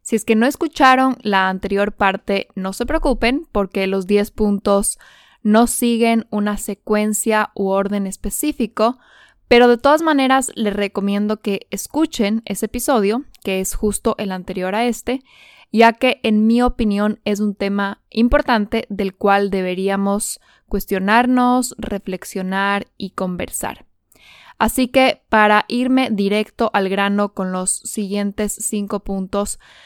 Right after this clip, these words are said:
voy a empezar por el número uno. No es tu responsabilidad estar siempre disponible para cuando los demás te necesiten.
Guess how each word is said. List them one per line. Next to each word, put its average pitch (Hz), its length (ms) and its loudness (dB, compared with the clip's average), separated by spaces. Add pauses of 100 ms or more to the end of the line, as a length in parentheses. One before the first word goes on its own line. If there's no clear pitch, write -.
(160)
voy 214 220 2
a 220 40 2
empezar 214 500 0
por 208 140 0
el 196 100 -2
número 190 400 -2
uno. 196 340 -2 (220)
No 247 480 2
es 220 320 0
tu 240 100 -4
responsabilidad 196 1040 -4 (100)
estar 202 340 -6
siempre 240 580 0
disponible 214 760 -2 (460)
para 196 220 0
cuando 196 300 -2
los 190 220 0
demás 196 580 -2
te 220 80 -4
necesiten. 196 800 -8